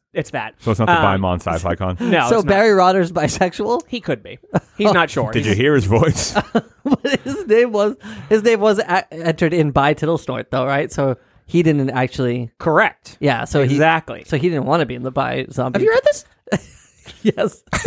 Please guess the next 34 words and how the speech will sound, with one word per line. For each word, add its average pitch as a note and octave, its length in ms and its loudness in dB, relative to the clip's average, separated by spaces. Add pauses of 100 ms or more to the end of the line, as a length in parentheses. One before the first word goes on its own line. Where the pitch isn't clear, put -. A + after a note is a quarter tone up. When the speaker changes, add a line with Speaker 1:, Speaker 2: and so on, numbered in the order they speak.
(120)
Speaker 1:
Very E4 280 0
nice. E3 260 0 (1120)
That's A#3+ 160 -8
how, D#4+ 100 -2
I'm A#3 120 -4
glad C4 200 2
you C4 100 -4
read E4+ 140 -2
it. C3+ 80 -6
I'm E3 140 -6
glad A3+ 200 2
I G#3 60 2
have F3 200 0
a D3+ 60 -6
fan, B2 240 -4
at A2 100 -20
least. A#2 180 -10 (140)
Speaker 3:
I C4 120 4
am C4+ 160 4
listening. G3 800 0
Speaker 1:
<laughs> - 60 -6 (680)
Uh, F3+ 320 4
but C4 100 2
anyway, B3 280 2
so A3+ 180 0
the, G3+ 160 -2
the A#3 300 -6
followers C4 320 4
show G#3+ 120 2
up, G3+ 200 0
they F#3+ 80 -2
destroyed F#3+ 400 -4
the F#3+ 40 -4
place, E3 380 -2